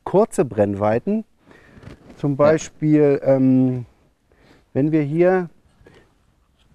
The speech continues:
Speaker 1: wenn wir hier, das sind, wie, wo wir gerade mit aufgenommen werden, das sind, äh, ähm, zwei Drittel Zoll Bl-,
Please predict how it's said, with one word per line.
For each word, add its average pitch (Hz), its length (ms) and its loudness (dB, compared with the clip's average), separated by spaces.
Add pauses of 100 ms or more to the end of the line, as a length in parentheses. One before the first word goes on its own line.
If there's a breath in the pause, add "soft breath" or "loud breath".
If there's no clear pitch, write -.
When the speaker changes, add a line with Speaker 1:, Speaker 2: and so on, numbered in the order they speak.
(120)
Speaker 1:
wenn 139 140 0
wir 151 80 2
hier, 165 220 0
das 147 160 -4
sind, 143 260 -2
wie, 156 420 -6
wo 135 260 -4
wir 143 100 2
gerade 127 200 2
mit 117 140 -6
aufgenommen 170 480 -2
werden, 165 160 0
das 147 140 -2
sind, 135 280 -4
äh, 120 680 0
ähm, 107 240 -6
zwei 117 200 -6
Drittel 185 360 -2
Zoll 123 260 -2
Bl-, 117 160 -6